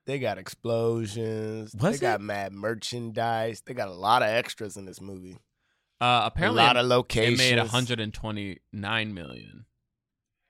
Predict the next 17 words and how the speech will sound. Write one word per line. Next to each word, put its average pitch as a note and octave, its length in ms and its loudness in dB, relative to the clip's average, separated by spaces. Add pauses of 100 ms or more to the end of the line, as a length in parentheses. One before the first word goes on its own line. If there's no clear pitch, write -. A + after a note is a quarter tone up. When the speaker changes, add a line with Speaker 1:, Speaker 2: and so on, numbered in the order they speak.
(600)
Speaker 3:
So B2+ 440 -2
that's - 200 -8
a, A#2+ 200 -4
that's - 200 -6
okay. F#2 480 -10
It's - 120 -18
not G#3 120 0
Speaker 2:
Yeah, - 60 -4
Speaker 3:
the - 60 -8
Speaker 2:
man. A2 80 -6
Speaker 3:
greatest, A2 400 -4
but E2 320 -14
Speaker 2:
They - 100 -12
did C4 120 -8
all G#2 120 0
right. - 180 -4 (640)
Speaker 3:
Um, A#2+ 500 6